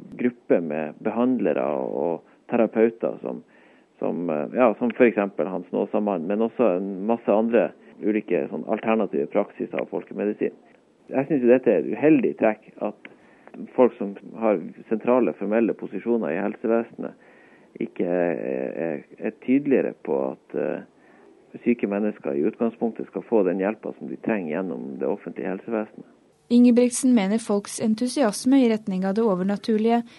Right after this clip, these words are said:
Speaker 2: delvis kan forklares med en økende skepsis til nettopp det offentlige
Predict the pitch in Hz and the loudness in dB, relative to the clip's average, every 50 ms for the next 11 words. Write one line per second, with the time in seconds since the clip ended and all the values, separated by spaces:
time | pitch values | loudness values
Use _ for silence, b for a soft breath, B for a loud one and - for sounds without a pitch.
0 | B B - 285 262 214 202 226 269 254 - - - 262 247 247 294 285 - 226 | B B 4 4 4 6 6 4 2 2 0 0 0 0 2 2 0 -2 0 0
1 | 180 175 185 190 - 214 208 214 240 254 269 214 170 - - 202 220 240 233 - | 0 0 0 -2 0 0 0 2 2 2 2 0 -4 -4 -2 0 0 0 0 -2
2 | 202 190 - - - 233 226 226 - 269 240 208 190 - - 233 233 - - 240 | -4 -4 -4 -2 -2 -2 -2 -2 0 0 0 0 0 -2 -4 -6 -4 -2 -2 0
3 | 190 170 - - 185 - - 202 | 0 -2 -4 -6 -8 -6 -4 -2